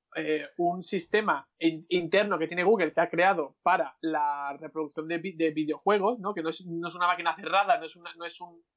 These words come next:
una, un producto manufacturado como si lo es PlayStation o como lo es Micro-, Xbox One.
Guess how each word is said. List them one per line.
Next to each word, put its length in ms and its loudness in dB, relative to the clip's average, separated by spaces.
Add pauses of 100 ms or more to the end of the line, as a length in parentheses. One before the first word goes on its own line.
(100)
una, 260 0 (100)
un 160 -6
producto 380 2
manufacturado 800 2
como 160 -4
si 100 -10
lo 60 -4
es 80 -6
PlayStation 560 -2
o 80 -6
como 140 -6
lo 40 2
es 80 -2
Micro-, 320 -6 (340)
Xbox 300 -2
One. 240 2